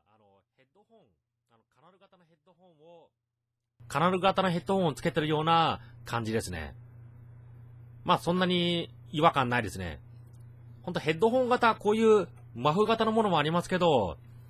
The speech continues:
あれはちょっと、あの、大げさかなと思います。ただこれですといいですね。ただあの、周りから呼ばれた時に耳栓してるかどうかわからないから、まあ、ちょっと無視してしまうことはありますね。あと、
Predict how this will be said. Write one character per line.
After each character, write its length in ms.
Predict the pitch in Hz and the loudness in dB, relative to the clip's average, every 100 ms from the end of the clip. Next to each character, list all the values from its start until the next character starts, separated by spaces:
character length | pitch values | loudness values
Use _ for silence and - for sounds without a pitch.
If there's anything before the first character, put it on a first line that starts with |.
| - - - - - - | -20 -20 -20 -20 -14 -6
あ 100 | 190 | -2
れ 100 | 233 | -2
は 80 | |
ち 100 | 240 | -2
ょ 20 | 254 | -4
っ 40 | |
と、 460 | - 170 147 135 113 | 2 4 6 4 2
あ 40 | |
の、 140 | 104 107 | 0 -2
大 160 | 143 147 | 0 0
げ 80 | 151 | 0
さ 140 | 135 | -4
か 80 | 120 | 0
な 140 | 139 | 0
と 80 | 120 | 0
思 120 | 104 | -6
い 20 | |
ま 120 | 98 90 | -6 -8
す。 100 | 78 - - - - | -10 -14 -18 -20 -6
た 100 | 170 | -6
だ 40 | |
こ 120 | - | -2
れ 80 | 135 | 0
で 120 | 143 | 0
す 100 | 139 | -2
と 360 | 160 151 127 104 | 0 2 2 0
い 60 | 117 | -4
い 20 | |
で 80 | 98 | -6
す 80 | 82 | -8
ね。 220 | 76 67 - - - - | -12 -16 -20 -20 -20 -8
た 120 | - 202 | 0 2
だ 100 | 131 | 2
あ 40 | |
の、 240 | 101 80 - - - - - | 0 -8 -12 -20 -20 -20 -6
周 200 | 139 208 | 0 0
り 100 | 220 | 2
か 100 | 214 | 2
ら 120 | 208 | 2
呼 100 | 190 | 2
ば 100 | 196 | 2
れ 80 | 190 | 0
た 80 | 208 | -4
時 180 | 175 | -4
に 400 | 175 185 170 113 - - | -2 -2 -2 -4 -10 -10
耳 220 | 113 156 | -6 -4
栓 400 | 165 165 160 160 | -2 -2 -2 -6
し 60 | - | -2
て 100 | 180 | -2
る 80 | 127 | 0
か 100 | 117 | -2
ど 100 | 110 | -2
う 40 | |
か 100 | 101 | -2
わ 120 | 95 | -4
か 80 | 120 | -2
ら 100 | 120 | -4
な 100 | 110 | -4
い 60 | 95 | -4
か 80 | |
ら、 400 | 107 120 101 76 - - - - - - - - - | -2 0 -2 -4 -10 -20 -20 -20 -20 -20 -20 -20 -8
ま 80 | 143 | -4
あ、 40 | |
ち 80 | - | -4
ょ 20 | |
っ 20 | 180 | -4
と 100 | 123 | -2
無 160 | 135 | -4
視 140 | 151 120 | -6 -8
し 100 | - | -10
て 100 | 92 | -10
し 140 | 110 | -8
ま 160 | 101 90 | -6 -6
う 120 | 101 - | -8 -12
こ 120 | 127 | -8
と 80 | 107 | -4
は 60 | 101 | -4
あ 40 | |
り 60 | 101 | -4
ま 100 | 95 | -10
す 80 | |
ね。 160 | 85 76 - - | -10 -14 -16 -10
あ 80 | - | -4
と、 320 | 151 104 78 | -2 -2 -4